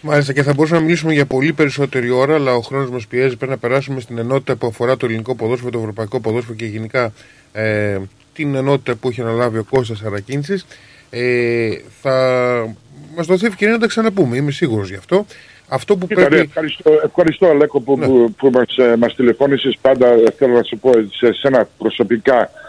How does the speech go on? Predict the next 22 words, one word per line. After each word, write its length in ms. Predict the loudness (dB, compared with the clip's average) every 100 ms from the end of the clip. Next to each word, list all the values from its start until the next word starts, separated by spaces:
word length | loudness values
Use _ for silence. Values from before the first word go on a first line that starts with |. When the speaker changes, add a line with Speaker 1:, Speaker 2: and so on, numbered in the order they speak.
| -20 -20 -20 _
Speaker 2:
ε, 280 | 4 4 4
και 100 | 0
στο 180 | -4 -4
σταθμό 420 | -2 -2 -2 -4
του 140 | 0
Ρυθμό, 360 | 0 0 2 4 4
ευχαριστώ, 680 | 2 0 0 2 2 2 0 -14 -20 -8
ε, 180 | 0 2 2
που 100 | 0
μας 160 | 0
δίνετε 300 | 2 2 2
την 140 | 0 0
ευκαιρία 580 | 0 2 4 4 4 0 -14 _ _ _
να 320 | 0 4 2
σχολιάσουμε 580 | 2 2 4 2 0 0
τα 160 | 2 2
νέα 200 | 2 0
της 180 | 0
ομάδας 380 | 0 2 2 0
μας. 300 | 0 -2 0
Ε, 180 | 2 4 4
πάντα 340 | 2 4 2